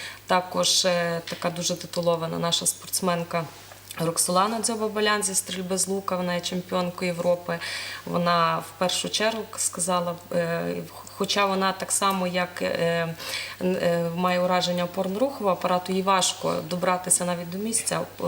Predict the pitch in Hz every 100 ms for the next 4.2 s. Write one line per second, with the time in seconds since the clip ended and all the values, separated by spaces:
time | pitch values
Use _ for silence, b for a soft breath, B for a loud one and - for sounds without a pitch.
0 | 170 - 175 170 165 170 175 185 175 175
1 | 226 240 214 - 170 170 170 B B B
2 | B - 175 170 170 196 196 208 202 185
3 | 196 190 180 180 175 190 185 180 185 214
4 | 226